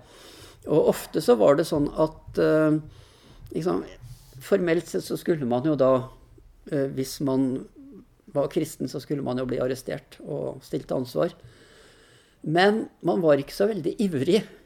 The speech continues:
tydeligvis, stort sett etter å oppfylle det. Så enten så måtte man bli angitt, eller så anga man seg selv. Og da måtte myndighetene liksom ta affære, for det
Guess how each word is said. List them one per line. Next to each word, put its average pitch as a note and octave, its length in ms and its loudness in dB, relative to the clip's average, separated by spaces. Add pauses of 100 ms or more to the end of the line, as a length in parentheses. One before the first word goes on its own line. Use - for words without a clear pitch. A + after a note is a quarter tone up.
(300)
tydeligvis, F3+ 400 2
stort - 320 -6
sett B2+ 180 -2
etter D3 220 0
å C3+ 320 2 (160)
oppfylle C#3 460 -2
det. C#3+ 160 0 (800)
Så - 160 2
enten F#3+ 320 2
så A3 160 -2
måtte G#3+ 220 -2
man C#3 160 -2
bli E3+ 100 0
angitt, C#3 640 -4 (120)
eller C#3 300 -2
så D#3 360 0
anga A#2+ 440 0
man A#2 200 0
seg C3 220 -2
selv. C3 320 -2 (640)
Og C#3+ 100 -6
da C#3+ 140 6
måtte D3+ 280 -2
myndighetene B2 640 -2
liksom A#2+ 240 -6
ta B2+ 240 0
affære, B2 480 -4
for - 80 -6
det B2+ 180 -2